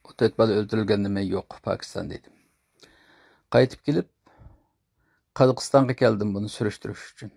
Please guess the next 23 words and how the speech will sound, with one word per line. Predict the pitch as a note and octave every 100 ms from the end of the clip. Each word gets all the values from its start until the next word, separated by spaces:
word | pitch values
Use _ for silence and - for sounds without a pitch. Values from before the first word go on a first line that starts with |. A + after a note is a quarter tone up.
| _ _ _ -
Chunki | - B2 A2+
u | A#2
chog'da | A#2 A2+ A2+ B2+
mana | A#2
ikki | A#2+ -
tarafning | - A2 A2 A2 G#2
birlishi | A2 G#2+ G#2 - B2+
bek | A2 G#2+
yo'g'on | G#2 G#2+ A2 G#2+
g'alaba | A#2 A#2+ A2+
deb | A2+ -
qaraydim | G#2+ G#2 G#2 - G2+
men. | C3 E3 _ _ _ _ _ _ _ _ - - _
"Bu | - A#2
buzilib | A2+ A2+ A#2 -
ketgandan | B2+ - A#2 A#2
keyin | - D#3
bu | B2 G#2+ G#2 - _ _ _ -
aniqlash | C3 A#2+ B2 A#2+ -
kerak", | A#2 G#2 G#2+
deb | - -
Qozog'istonga | - G#2+ A2 - A#2 A2
keldim. | A2 A2 A2+ D3